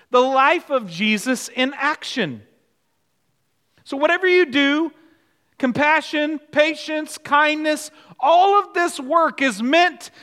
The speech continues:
to help you express the life of Jesus. That's what it's meant for. Paul closes this whole section on life and community by reminding us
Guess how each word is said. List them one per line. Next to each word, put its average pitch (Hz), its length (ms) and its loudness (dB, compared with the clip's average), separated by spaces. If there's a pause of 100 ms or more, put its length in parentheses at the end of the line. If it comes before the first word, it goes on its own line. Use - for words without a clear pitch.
(160)
to 277 120 2
help 320 320 2
you 349 200 0
express 359 960 -2
the 311 120 0
life 320 380 2
of 285 140 -14
Jesus. 311 840 -4 (1500)
That's 349 200 -2
what 381 120 2
it's 320 180 -10
meant 403 240 0
for. 180 440 -6 (2000)
Paul 320 220 4
closes 311 580 0
this 277 180 0
whole 370 460 2
section 294 600 -4
on 214 360 0
life 311 340 2
and 269 160 -8
community 233 460 -4
by 208 160 0
reminding 240 760 -2
us 180 300 0